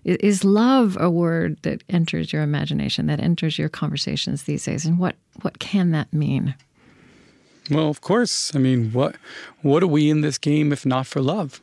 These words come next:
Speaker 1: <laughs>
Speaker 2: I, I, I can't speak to anyone else, but, uh, if you're, if someone tells me there's no love in the universe, I'm, I'm, w-, what interest is there in the universe then? What's interesting about the universe?
Speaker 1: Yeah.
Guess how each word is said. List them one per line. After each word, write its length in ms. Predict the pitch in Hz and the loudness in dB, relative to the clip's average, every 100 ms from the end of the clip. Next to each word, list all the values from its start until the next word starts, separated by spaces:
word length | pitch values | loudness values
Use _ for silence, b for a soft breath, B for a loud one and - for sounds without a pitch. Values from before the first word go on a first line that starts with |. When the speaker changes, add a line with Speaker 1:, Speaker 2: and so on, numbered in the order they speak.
| _ | _
Speaker 1:
<laughs> 100 | - 196 - - - - - _ B B _ - | -4 -4 -4 -14 -12 -10 -10 _ B B _ -6
Speaker 2:
I, 80 | 143 | -2
I, 200 | 127 151 - | 0 -2 -2
I 140 | 123 127 | -4 -4
can't 320 | - 156 135 - | -2 -2 -2 -6
speak 300 | - 165 139 | -2 -2 0
to 100 | 147 | 0
anyone 320 | 156 139 131 | 2 0 0
else, 340 | 180 160 - | 0 -2 -4
but, 280 | - 131 120 117 - | -4 0 -2 -2 -2
uh, 280 | 127 120 117 B B B B B - | 0 0 -2 B B B B B -4
if 160 | 120 | 0
you're, 120 | 143 156 _ - | 0 -2 _ -4
if 80 | - | 0
someone 300 | 190 196 160 | 2 2 0
tells 260 | 160 156 | 0 0
me 140 | 160 143 | 0 0
there's 180 | 143 | 0
no 160 | 131 143 | 2 2
love 260 | 143 135 131 | 2 0 0
in 60 | |
the 80 | 120 | 0
universe, 540 | 123 165 113 113 117 - | 2 2 0 -2 -4 -6
I'm, 220 | 123 127 113 _ - - 143 | -2 -2 -4 _ -14 -8 -6
I'm, 220 | 131 131 - _ 151 B B B B B _ _ | -4 -6 -12 _ -20 B B B B B _ _
w-, 420 | 135 117 117 117 113 120 | -4 -2 -2 0 0 0
what 140 | 139 | 2
interest 420 | 143 - 143 - | 0 0 -2 -2
is 140 | 143 131 | -2 0
there 380 | 139 139 120 - | 0 0 -2 -6
in 120 | 147 139 | 0 2
the 60 | |
universe 440 | 127 214 151 139 - | 2 0 -2 -6 -4
then? 220 | 135 135 | -2 -2
What's 200 | 147 - | -2 -2
interesting 380 | 147 - 156 135 | -4 -4 -4 -2
about 160 | 73 | -2
the 100 | - | -2
universe? 480 | 135 156 131 - - B | -2 -2 -6 -10 -10 B
Speaker 1:
Yeah. 120 | B | B